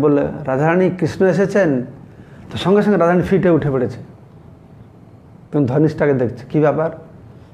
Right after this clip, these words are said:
তো ধনিষ্ঠ বুঝিয়ে বলছে, "তুমি রান্না করে পাঠাচ্ছ না, মাতা রোহিণী রান্না করে দিচ্ছে, তবুও কৃষ্ণের রুচি হচ্ছে না।" তো মা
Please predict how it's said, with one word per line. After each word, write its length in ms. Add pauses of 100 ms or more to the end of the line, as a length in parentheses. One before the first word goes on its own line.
তো 60 (100)
ধনিষ্ঠ 280
বুঝিয়ে 380
বলছে, 160 (160)
"তুমি 160 (560)
রান্না 280
করে 200
পাঠাচ্ছ 280 (160)
না, 80 (1120)
মাতা 240
রোহিণী 400
রান্না 260
করে 200
দিচ্ছে, 200 (100)
তবুও 260 (240)
কৃষ্ণের 340
রুচি 300
হচ্ছে 200 (120)
না।" 80 (920)
তো 40 (120)
মা 100